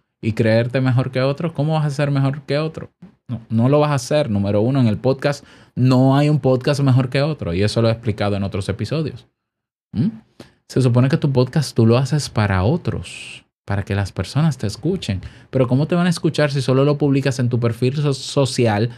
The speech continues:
donde ya están hartos de ver la misma promoción con los mismos colores, lo que cambia es el tema, la misma gente que no escucha tu podcast, porque puedes tener seiscientos seguidores en Instagram y te escuchan cuánto? Y tú y yo sabemos cuánto te escuchan, que son poquísimos.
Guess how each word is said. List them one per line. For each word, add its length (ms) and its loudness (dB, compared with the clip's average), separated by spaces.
donde 280 2
ya 100 2
están 300 -4
hartos 340 2
de 60 4
ver 240 2
la 180 0
misma 320 2
promoción 540 0
con 160 2
los 100 2
mismos 400 4
colores, 840 0
lo 200 0
que 100 -4
cambia 300 0
es 60 -2
el 140 -2
tema, 400 -2
la 200 2
misma 400 0
gente 280 0
que 140 0
no 200 2
escucha 520 0
tu 120 0
podcast, 480 0
porque 300 0
puedes 340 0
tener 300 0
seiscientos 840 0
seguidores 520 2
en 120 0
Instagram 600 0
y 120 2
te 100 2
escuchan 420 2
cuánto? 420 -2
Y 100 0
tú 220 0
y 40 2
yo 120 2
sabemos 380 2
cuánto 320 0
te 80 -4
escuchan, 460 -4
que 80 -2
son 220 0
poquísimos. 720 -2